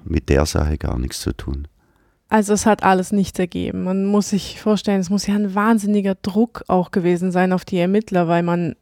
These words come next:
Speaker 2: man wusste ja noch nicht, ob Maria Bögel tot ist. Man ist ja eigentlich, oder man hat zumindest gehofft, wochenlang, dass diese Frau noch lebt und hat unter Hochdruck versucht, die zu finden, aber es hat alles ins Leere geführt. Alle Spuren, alle Hinweise.
Speaker 1: Ja.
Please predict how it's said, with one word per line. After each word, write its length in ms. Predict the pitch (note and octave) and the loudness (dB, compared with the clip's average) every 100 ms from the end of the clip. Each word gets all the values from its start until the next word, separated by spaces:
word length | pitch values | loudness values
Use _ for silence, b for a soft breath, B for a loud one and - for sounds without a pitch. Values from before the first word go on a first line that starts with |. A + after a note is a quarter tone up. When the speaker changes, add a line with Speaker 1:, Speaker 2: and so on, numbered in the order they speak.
| _ | _
Speaker 2:
man 240 | F#3+ F3+ | -2 2
wusste 300 | F3 - F3+ | 2 2 2
ja 80 | F3 | 2
noch 160 | E3+ E3+ | 2 -2
nicht, 200 | E3 E3 | -2 -4
ob 120 | E3 | -4
Maria 320 | D#3+ E3+ E3 | -2 0 0
Bögel 340 | E3+ E3+ E3 | 0 0 0
tot 260 | D#3+ E3 - | -2 -6 -6
ist. 140 | E3+ | -6
Man 160 | E3+ E3+ | -4 -4
ist 140 | F3+ | -2
ja 100 | F3+ | 0
eigentlich, 460 | - F#3+ G3+ F#3 F#3 | 2 0 0 -4 -4
oder 100 | E3 | -2
man 180 | D#3 E3+ | -2 -2
hat 140 | F3 | -2
zumindest 380 | - F3+ F3+ - | -2 -2 -2 -4
gehofft, 540 | E3 - B3 - - | -4 2 2 0 0
wochenlang, 600 | F3+ G3+ G#3+ F#3+ E3+ G3 | 2 2 2 2 2 0
dass 140 | F3+ - | -2 -4
diese 240 | F3 E3+ | -4 -4
Frau 260 | - F3+ F#3 | -4 0 0
noch 220 | F#3+ - | 0 2
lebt 340 | G3+ F3 - | 2 2 0
und 180 | E3 E3 | -6 -2
hat 160 | F3 - | -2 -2
unter 280 | F3+ F3 E3+ | -2 0 2
Hochdruck 500 | G3 - F#3+ F#3 - | 0 0 -2 -2 0
versucht, 560 | F#3 F3+ G3 F#3+ - b b b b | -2 0 -2 -4 -14 b b b b
die 140 | F#3+ - | -6 0
zu 160 | F#3+ | 0
finden, 600 | - G#3 A3+ F3+ F#3+ G#3 - | 4 4 4 2 0 0 -2
aber 240 | F3 D#3 | 0 2
es 180 | E3 - | 0 0
hat 180 | F3 - | -4 2
alles 360 | F3+ F3+ F#3 G3 | 2 2 0 -2
ins 200 | F3+ F3 | -2 0
Leere 260 | E3+ F3+ | -2 -2
geführt. 560 | F#3+ - - - - - _ _ _ - | -6 -6 -6 -6 -10 -20 _ _ _ 0
Alle 180 | F#3 | 0
Spuren, 460 | F3+ - F#3 F3 F3 | 0 -2 0 2 2
alle 160 | F3+ F3+ | 2 2
Hinweise. 580 | F3 F3+ F#3 F#3 G3 F3+ _ - | 2 0 -2 -2 -6 -8 _ -6
Speaker 1:
Ja. 180 | F3+ F3 | -2 -2